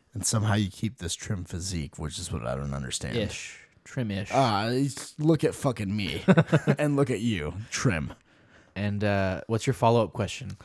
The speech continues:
Speaker 1: Well, okay, and, like, we had Carl's Junior,
Speaker 2: Yes.
Speaker 1: you know, and, like, you know, probably, well, no, last night we had pizza. But, like, we fucking go and, like, eat all the shit. And then you've seen or heard of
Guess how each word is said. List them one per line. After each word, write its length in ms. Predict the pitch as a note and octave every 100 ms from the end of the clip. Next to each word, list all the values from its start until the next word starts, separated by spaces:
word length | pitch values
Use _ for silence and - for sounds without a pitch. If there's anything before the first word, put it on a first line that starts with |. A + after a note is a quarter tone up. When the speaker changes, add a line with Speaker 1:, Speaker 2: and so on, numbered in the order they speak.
| - - -
Speaker 1:
Well, 180 | F3+ F#3+
okay, 260 | G#3 F#3+ B2
and, 100 | C3
like, 180 | C#3+ A#2
we 260 | C#3 F#3
had 420 | C#3+ C3 A#2 G#2 -
Carl's 340 | B2 G2 F#2
Junior, 460 | - E2+ D#2 G2+ -
Speaker 2:
Yes. 280 | - G#2 A2+
Speaker 1:
you 120 | G#2
know, 220 | G2 F#2+ G#2
and, 380 | G2+ G#2+ G2
like, 680 | G2 G2 F#2 F2+ - - - _ _ _ _ _ _ _ _
you 120 | B2 A#2+
know, 120 | F#2
probably, 460 | - G#2+ G2+ G2
well, 200 | F2 A#2+ A2+
no, 200 | A#2 E2
last 260 | D#2+ F#2
night 120 | G2+ D2+
we 80 |
had 140 | E2+ -
pizza. 400 | F2 D#2+ - B1 - - -
But, 200 | D#3 A2
like, 260 | C#3+ C3+ A2+ - B2
we 140 | E3+
fucking 460 | - F3 D#3 C#3+ G#2+
go 420 | G#2+ G#2+ G#2 G#2
and, 200 | F#2+ G2
like, 120 | G2+
eat 200 | C#2 F#2+
all 120 | F#2+ F2+
the 80 |
shit. 220 | F2 F2 -
And 120 | A#2
then 180 | C3+ D3
you've 240 | D#3 F3+
seen 420 | - - F#3+ F#3 F3
or 260 | D3 C3
heard 360 | A2 C#3 C#3+ C3+
of 520 | B2+ A#2+ A#2 G#2+ -